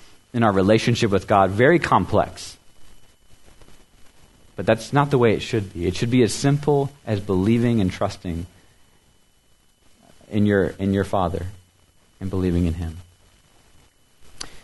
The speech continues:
So in our relationship with God, as his people, we can bank on three things taking place, and they're present in our text this morning in chapter four.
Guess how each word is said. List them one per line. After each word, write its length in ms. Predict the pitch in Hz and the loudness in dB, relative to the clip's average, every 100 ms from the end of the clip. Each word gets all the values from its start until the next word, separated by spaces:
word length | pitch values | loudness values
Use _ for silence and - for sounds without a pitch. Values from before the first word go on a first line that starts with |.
| - - | -16 0
So 100 | 165 | 4
in 80 | |
our 120 | 240 208 | 6 6
relationship 580 | 180 175 170 143 143 | 6 6 4 4 4
with 180 | 127 - | 4 4
God, 280 | 127 110 101 | 6 6 8
as 180 | 135 160 | 6 6
his 160 | 156 | 0
people, 380 | - 127 107 104 | 2 0 2 2
we 140 | 123 175 | 4 6
can 180 | 196 | 4
bank 400 | 135 135 135 110 | 6 4 4 2
on 180 | 107 117 | 2 2
three 220 | 104 151 | 4 4
things 340 | 143 147 123 - | 4 4 2 2
taking 300 | 120 - 95 | 2 2 -2
place, 440 | - 87 78 - | 0 -2 -2 -4
and 140 | 104 117 | 4 4
they're 80 | |
present 420 | 127 - 151 170 127 | 6 4 4 2 4
in 120 | 131 | 4
our 100 | 120 | 4
text 320 | - 117 - | 4 2 2
this 160 | 113 113 | 0 2
morning 240 | 110 101 | 2 2
in 80 | 98 | 2
chapter 380 | 117 104 - 87 | 2 2 0 -2
four. 340 | 104 76 | -2 -4